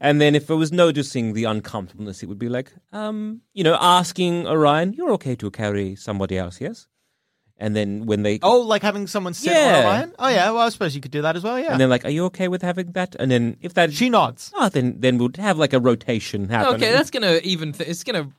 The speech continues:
Speaker 3: make some room in the back. If
Speaker 1: Yeah.
Speaker 3: one person's on the horse, one person's on the chair, there's only three people in the actual
Speaker 1: Mm.
Speaker 3: cart. You can have a lie
Speaker 1: Yeah.
Speaker 3: down. <laughs>
Speaker 1: Yeah, we'll
Speaker 2: Yeah,
Speaker 1: rotate
Speaker 2: it's
Speaker 1: it a
Speaker 2: easy.
Speaker 1: little bit. Uh,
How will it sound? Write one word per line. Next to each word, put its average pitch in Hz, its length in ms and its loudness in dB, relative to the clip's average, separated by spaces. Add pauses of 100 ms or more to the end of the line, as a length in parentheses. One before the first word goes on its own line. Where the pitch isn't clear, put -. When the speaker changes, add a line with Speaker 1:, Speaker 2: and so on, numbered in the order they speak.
(120)
Speaker 3:
make 190 140 -6
some 147 160 -6
room 139 180 -2
in 120 80 -10
the 113 60 -8
back. 107 340 -8
If - 80 -6
Speaker 1:
Yeah. 160 200 4
Speaker 3:
one 156 120 0
person's 135 300 -8
on 120 100 -8
the 120 80 -10
horse, 208 400 4 (300)
one 180 140 -2
person's 143 340 -2
on 113 120 -4
the 110 100 -6
chair, 226 560 2
there's 214 140 -4
only 143 120 -2
three 180 320 -6
people 180 380 -2
in 160 160 -2
the 139 280 -2 (460)
actual 151 300 -4
Speaker 1:
Mm. 123 80 -10
Speaker 3:
cart. 226 460 2
You - 120 -20
can 160 80 -4
have 120 80 -4
a 117 40 -4
lie 123 160 2
Speaker 1:
Yeah. 190 360 0
Speaker 3:
down. 269 280 -4
<laughs> - 40 -20
Speaker 1:
Yeah, 285 220 2
we'll 226 140 6
Speaker 2:
Yeah, 220 80 -2
Speaker 1:
rotate 214 440 6
Speaker 2:
it's 202 40 2
Speaker 1:
it 196 60 2
a 202 40 4
Speaker 2:
easy. 196 80 2
Speaker 1:
little 196 220 2
bit. 196 240 2 (120)
Uh, 214 480 -4